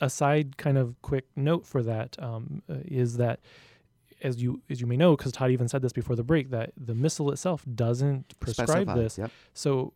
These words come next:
Speaker 1: when the sign of peace is omitted, that is allowed. Like, it, it isn't just,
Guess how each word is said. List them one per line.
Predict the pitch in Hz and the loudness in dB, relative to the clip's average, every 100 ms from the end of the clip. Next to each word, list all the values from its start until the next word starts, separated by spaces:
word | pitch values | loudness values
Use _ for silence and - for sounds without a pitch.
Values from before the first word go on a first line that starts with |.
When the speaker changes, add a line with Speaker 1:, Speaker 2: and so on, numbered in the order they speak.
| _ | _
Speaker 1:
when | - 180 143 156 | -12 -2 2 4
the | 170 | 2
sign | - 139 131 | 2 2 0
of | - | -2
peace | 139 123 - | -6 -6 -6
is | 160 165 | -2 2
omitted, | 135 113 110 107 107 - - | 2 2 0 -2 -4 -12 -6
that | 120 123 | -2 2
is | 160 139 | 0 0
allowed. | 131 117 131 98 104 | -2 0 0 0 -4
Like, | 107 107 - | -8 -8 -10
it, | 113 | -8
it | 120 123 | -2 0
isn't | 127 127 | 0 -2
just, | 120 113 - | -2 -4 -6